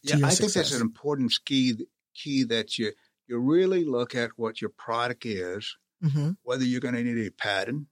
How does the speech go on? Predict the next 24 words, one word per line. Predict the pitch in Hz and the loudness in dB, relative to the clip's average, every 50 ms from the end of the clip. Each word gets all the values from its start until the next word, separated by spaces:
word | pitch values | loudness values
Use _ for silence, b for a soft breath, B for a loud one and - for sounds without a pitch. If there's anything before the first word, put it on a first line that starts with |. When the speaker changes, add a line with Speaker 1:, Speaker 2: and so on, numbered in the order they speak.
| _ _ - | _ _ 2
Speaker 1:
Mm-hmm. | 160 143 147 156 151 151 180 240 | 2 2 2 2 0 -2 -4 -6
Speaker 2:
uh, | - 101 98 101 98 - _ _ _ _ _ _ _ _ _ _ _ _ | -8 -8 -8 -8 -10 -10 _ _ _ _ _ _ _ _ _ _ _ _
trademarks, | - 139 127 127 120 120 123 117 127 151 - - - - - | -4 -2 0 0 2 2 2 0 0 -2 -4 -6 -6 -4 -2
Speaker 1:
Okay. | 165 147 - - - 131 160 247 - _ - | -2 -2 -2 -4 -4 -6 -6 -6 -8 _ -4
Speaker 2:
those | 123 143 156 135 - | -2 0 0 0 0
things | - 131 127 139 135 - - | 0 2 2 2 2 2 0
to | - 123 | 0 -4
protect | 113 - 117 107 - - 131 131 131 - | -4 -4 -4 -4 -4 -4 -6 -6 -6 -8
your | - 110 95 | -8 -8 -8
product. | - - 101 98 98 98 117 - _ _ _ _ _ _ _ _ - | -6 -6 -8 -6 -6 -8 -10 -12 _ _ _ _ _ _ _ _ -8
Speaker 1:
Okay. | - 113 160 | -8 -4 -2
Speaker 2:
And | 120 120 120 120 127 - _ _ _ _ _ _ _ _ _ | 0 0 0 -2 -4 -10 _ _ _ _ _ _ _ _ _
while | - 143 170 196 208 | -6 -2 -2 0 0
you're | 202 185 175 160 | 2 2 2 2
out | 156 165 170 - - | 2 0 -2 0 0
there | 151 143 | 2 2
investigating | 135 131 127 139 139 139 - - 131 120 120 110 107 107 104 110 | 2 2 2 0 0 0 -2 -6 -6 -4 -4 -2 -2 -2 -2 -4
and | 113 107 107 107 | -4 -4 -4 -4
you're | 104 101 | -4 -4
sharing | - - - 135 135 139 143 139 | -4 -6 -4 -2 -2 -2 -2 -2
your | 131 120 117 | -2 -4 -4
ideas | 117 113 107 113 123 139 143 135 - | -6 -6 -4 -2 0 0 0 -2 -4
with | 117 98 - | -6 -10 -8
people, | 98 98 95 98 101 101 101 | -10 -10 -10 -8 -8 -8 -8